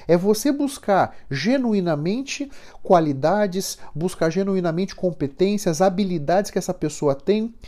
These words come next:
e ressaltar aquilo pra fazê-la se sentir importante, né? Eu, eu, eu falo com os meus alunos, com os meus mentorados, né?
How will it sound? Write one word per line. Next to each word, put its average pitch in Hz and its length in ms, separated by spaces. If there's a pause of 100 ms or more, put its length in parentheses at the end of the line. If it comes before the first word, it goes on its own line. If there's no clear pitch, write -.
(160)
e - 60
ressaltar 262 560
aquilo 247 420 (260)
pra 202 120
fazê-la 214 360
se 226 100
sentir 214 260
importante, 170 760
né? 185 140 (340)
Eu, 185 160
eu, 190 340
eu 202 60
falo 226 220
com 233 120
os 196 80
meus 185 260
alunos, 180 320
com 185 100
os 170 60
meus 175 180
mentorados, 135 600
né? 156 120